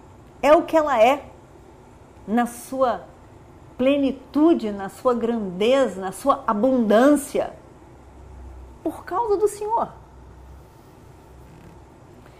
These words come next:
Existe até mesmo um provérbio que diz, "Dê,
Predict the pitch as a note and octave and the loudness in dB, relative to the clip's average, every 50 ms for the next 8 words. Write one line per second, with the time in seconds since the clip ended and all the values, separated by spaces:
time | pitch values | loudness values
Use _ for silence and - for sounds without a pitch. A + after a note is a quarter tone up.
0 | - - - G#3+ A3+ G#3+ C4+ E4 F4+ F4 - - - D4 C4+ C#4 E4 D#4 D4+ B3+ | -20 -10 -6 -6 -4 -2 -2 -2 -2 -2 -4 -6 -6 -6 -4 -4 -4 -4 -4 -4
1 | A#3+ B3+ C4+ D4 D#4+ E4 E4+ E4+ D#4 E4+ E4 D#4 D4 D4+ E4+ D#4+ E4 D#4 C#4 B3+ | -4 -4 -4 -4 -4 -4 -4 -4 -2 -2 -2 -2 -2 -2 -4 -4 -4 -4 -4 -2
2 | G#3 F3+ G#3+ G#3 B3+ D4 C#4 G#3+ A3+ A#3 - - B3 F#3 G#3 B3 A#3 G3 D#3+ - | -2 0 2 2 2 2 0 -2 -6 -6 -6 -6 -6 -4 -4 -4 -4 -6 -8 -10
3 | - - - - - - - - - - - - - - - - - - - - | -14 -18 -20 -20 -20 -20 -20 -20 -20 -20 -20 -20 -20 -20 -20 -20 -20 -20 -20 -20
4 | - - E3 E3 E3 E3 E3+ G#3 A3+ C4+ D#4+ A4+ - | -20 -18 -16 -14 -6 0 2 4 4 4 4 0 -4